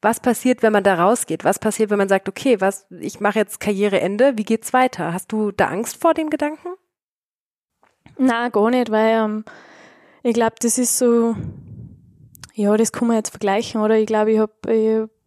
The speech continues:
Speaker 2: ich hab zwei schwere Verletzungen erlebt, da ist man dann auch mal draußen aus dieser Bubble, da hat's mich sozusagen mal ausgespuckt oder zweimal. <laughs> Und, ähm,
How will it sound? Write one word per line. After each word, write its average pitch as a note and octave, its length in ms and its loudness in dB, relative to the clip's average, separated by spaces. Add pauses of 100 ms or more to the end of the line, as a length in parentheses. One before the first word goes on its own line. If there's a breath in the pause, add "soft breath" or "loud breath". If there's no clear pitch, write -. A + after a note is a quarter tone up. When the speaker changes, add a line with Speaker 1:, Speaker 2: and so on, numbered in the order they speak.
Speaker 2:
ich A3 140 0
hab G#3+ 160 -2
zwei G#3+ 220 0
schwere A3 340 0
Verletzungen A#3+ 640 -2
erlebt, A#3 400 -2
da A3+ 100 2
ist A3+ 140 2
man A3+ 140 0
dann A3 160 0
auch A3 160 2
mal A#3 320 0
draußen - 440 -4
aus B3 180 0
dieser B3+ 240 0
Bubble, B3 360 2
da A3+ 160 -2
hat's A3+ 300 -2
mich A3+ 120 -2
sozusagen A3+ 640 -2
mal A3 240 0
ausgespuckt - 600 -2 (420 loud breath)
oder A#3+ 220 4
zweimal. B3+ 460 2 (840 loud breath)
<laughs> - 400 4
Und, C4 420 0 (680 loud breath)
ähm, A3 840 0